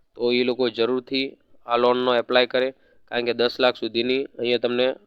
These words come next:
અહીંયા તમે જોઈ શકો છો કે દસ લાખ સુધીની લોન તમને મળી જશે અને પંદર હજારની સબસિડી. તો દુકાન કોઈ પણને ધંધો ચાલુ કરવો અને પૈસા ના હોય તો બહુ સરસ યોજના છે દુકાન સહાય યોજના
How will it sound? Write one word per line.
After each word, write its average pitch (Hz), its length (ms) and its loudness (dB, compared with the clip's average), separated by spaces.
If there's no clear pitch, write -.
અહીંયા 123 220 0
તમે 120 200 -2
જોઈ 120 200 -2
શકો 131 280 0
છો 127 120 -2
કે 120 100 2
દસ 117 280 0
લાખ 123 180 6
સુધીની 117 320 -2
લોન 120 260 2
તમને 123 200 2
મળી 123 240 2
જશે 127 240 2
અને 117 140 0
પંદર 117 300 2
હજારની 113 220 0
સબસિડી. 107 440 -6
તો 117 60 -4
દુકાન 123 440 4
કોઈ 123 220 -2
પણને 123 280 0
ધંધો 104 260 0
ચાલુ 120 260 2
કરવો 123 200 6
અને 120 100 4
પૈસા 117 300 0
ના 127 100 4
હોય 117 240 6
તો 120 380 6
બહુ 131 300 -2
સરસ 127 400 2
યોજના 127 380 4
છે 131 160 -6
દુકાન 123 380 0
સહાય 123 280 4
યોજના 123 360 0